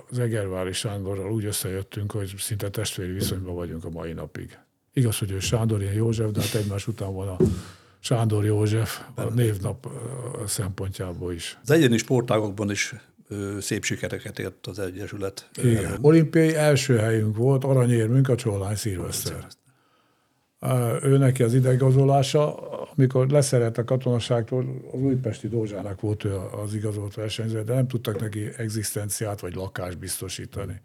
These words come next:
Speaker 1: Akkor, akkor mondtam, hogy „Na, akkor hozzátok ide”, és így lett a Csolány Dunajvárosi versenyző. Itt nagyon jó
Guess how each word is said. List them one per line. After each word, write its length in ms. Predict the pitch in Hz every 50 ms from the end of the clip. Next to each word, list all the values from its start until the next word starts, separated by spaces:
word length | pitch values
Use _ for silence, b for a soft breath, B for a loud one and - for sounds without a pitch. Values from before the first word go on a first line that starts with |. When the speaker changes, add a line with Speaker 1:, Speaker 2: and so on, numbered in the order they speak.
| _ _ _ _ _ _ _ _ _ _ _ _ _ _ _ _ _
Speaker 1:
Akkor, 500 | - 123 113 101 - - - 104 104 - -
akkor 320 | - 104 101 - - -
mondtam, 320 | - - - - - - -
hogy 140 | 87 98
„Na, 80 | 104 104
akkor 240 | 104 101 - - 98
hozzátok 480 | 95 98 92 87 85 87 - - 92
ide”, 140 | 90 92 87 85 82 - - - - - _ _ _ _ _ _ - - 123 - - -
és 180 | - 110 - -
így 140 | 107 87
lett 160 | 90 95 95 -
a 60 | 98
Csolány 420 | - - 107 95 92 85 90 92
Dunajvárosi 580 | 95 104 98 95 90 87 87 90 90 - - 87
versenyző. 560 | 90 101 101 101 101 - - 113 113 113 113
Itt 160 | 107 101 -
nagyon 260 | 113 110 107 107 101
jó 260 | 98 95 87 90 -